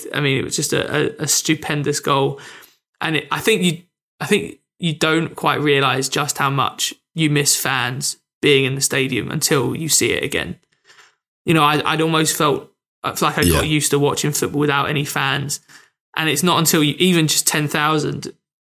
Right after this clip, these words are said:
Speaker 1: and, you know, you still see so many empty seats, but just the, the emotion, the noise, it, it was the little things that I noticed. You know, you, it actually isn't really, to me, the celebrations when you, when you score, because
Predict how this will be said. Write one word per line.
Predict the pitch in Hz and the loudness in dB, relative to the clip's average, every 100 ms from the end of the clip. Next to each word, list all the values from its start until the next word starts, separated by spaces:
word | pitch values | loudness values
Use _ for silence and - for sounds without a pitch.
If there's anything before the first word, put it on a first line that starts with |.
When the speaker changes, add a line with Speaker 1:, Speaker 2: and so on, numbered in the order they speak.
| - | 0
Speaker 1:
and, | 160 | 2
you | 156 | 4
know, | 131 | 2
you | 143 165 | 0 0
still | - 165 151 | 2 2 4
see | 147 | 2
so | 147 156 | 2 2
many | 147 147 | 2 0
empty | 131 - 147 | 0 -2 0
seats, | - 147 135 | 4 2 2
but | - 135 | -4 0
just | 160 - | 0 2
the, | 143 131 - | 0 -2 0
the | 160 151 | 2 4
emotion, | 151 156 156 156 139 | 4 2 2 2 2
the | 143 | 2
noise, | 151 151 151 147 139 - - - - _ _ _ _ | 2 4 4 4 2 -6 -14 -20 -20 _ _ _ _
it, | 190 185 | 2 4
it | 202 | 6
was | 202 | 4
the | 202 | 6
little | 180 202 202 | 4 4 2
things | - 180 170 143 139 - | 2 2 2 0 -2 -6
that | 170 165 | -4 0
I | 120 156 | 2 2
noticed. | 156 147 - 147 | 0 -2 -2 -2
You | 170 | 0
know, | 147 | 2
you, | 160 165 - _ _ _ _ _ _ _ - | 0 -2 -6 _ _ _ _ _ _ _ -4
it | 170 | -2
actually | 190 202 196 185 | 0 0 2 4
isn't | 185 160 | 4 2
really, | 160 170 160 | 2 4 4
to | 147 160 | 2 2
me, | 156 | 2
the | 147 | 2
celebrations | 139 156 151 151 151 151 147 | 0 0 0 0 0 0 -2
when | 147 139 | -2 -2
you, | 143 - _ - | -4 -8 _ -6
when | 160 | -4
you | 147 | -2
score, | 143 - - 160 147 | 2 2 4 4 4
because | 139 147 139 | 2 -2 -4